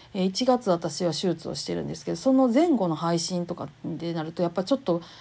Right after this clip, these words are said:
暗くて、死生観に結構ズバッと切り込んだような感じのことを喋ってたりとかするので、えー、そういうので、私自身が振り返るきっかけになるなーって思ってます。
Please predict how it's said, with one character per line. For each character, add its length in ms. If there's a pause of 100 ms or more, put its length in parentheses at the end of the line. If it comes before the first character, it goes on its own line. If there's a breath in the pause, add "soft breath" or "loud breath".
(180 loud breath)
暗 260
く 140
て、 280
死 160
生 220
観 240
に 140
結 240
構 160
ズ 140
バ 160
ッ 40
と 140
切 140
り 100
込 160
ん 20
だ 100
よ 100
う 20
な 80
感 240
じ 80
の 180 (220 loud breath)
こ 100
と 80
を 60
喋 220
っ 20
て 100
た 120
り 80
と 60
か 120
す 140
る 100
の 100
で、 260 (440 loud breath)
え 100
ー、 20
そ 220
う 40
い 20
う 20
の 100
で、 340 (280 soft breath)
私 260
自 240
身 60
が 60
振 120
り 100
返 180
る 60
き 120
っ 40
か 140
け 160
に 60
な 120 (220)
る 80
な 320
ー 20
っ 40
て 240 (120)
思 140
っ 40
て 120
ま 100
す。 200